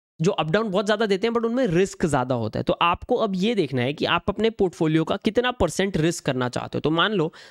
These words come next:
आप अपने पोर्टफोलियो में से, आपका पोर्टफोलियो सौ रुपये का है, उसमें से आप बोलते हो, "दस रुपये मैं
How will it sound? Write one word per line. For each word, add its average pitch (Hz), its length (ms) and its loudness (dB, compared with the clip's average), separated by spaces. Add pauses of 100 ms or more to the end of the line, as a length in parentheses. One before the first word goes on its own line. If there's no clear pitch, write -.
(280)
आप 170 140 2
अपने 208 180 0
पोर्टफोलियो 180 500 2
में 165 100 0
से, 175 200 -2 (480)
आपका 156 240 2
पोर्टफोलियो 190 380 0
सौ 165 320 0
रुपये 143 240 0
का - 100 -10
है, - 180 -18 (540)
उसमें 214 260 0
से 240 80 0
आप 226 100 0
बोलते 175 260 0
हो, 247 40 2
"दस 196 420 0
रुपये 185 400 0 (260)
मैं 185 220 2